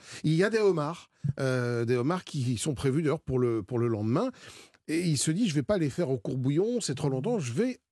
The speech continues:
inventer une recette. » Alors il regarde ce qu'il trouve dans, dans, dans, dans ses frigos, quelques légumes, euh, du vin blanc, euh, il y a des tomates,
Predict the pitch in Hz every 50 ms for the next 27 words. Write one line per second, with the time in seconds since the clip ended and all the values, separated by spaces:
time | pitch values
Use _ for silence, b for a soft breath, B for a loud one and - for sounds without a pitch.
0 | _ - 240 214 190 190 185 175 - 214 214 190 160 147 147 - - 117 113 -
1 | - B B B B B B B 113 120 123 120 117 123 131 180 165 143 - -
2 | - - 123 - - 147 131 127 135 117 113 107 104 107 101 101 101 98 101 101
3 | - 101 107 107 - - 110 - - 123 123 160 190 196 - 147 120 104 - 117
4 | 104 117 117 123 147 170 185 196 208 196 B B B B B B - 113 110 110
5 | 117 113 113 123 113 123 123 120 117 123 147 160 170 180 190 190 196 196 190 170
6 | 139 135 123 110 B B B B - 127 120 135 131 123 120 104 - 135 131 139
7 | 151 160 165 175 180 - - 170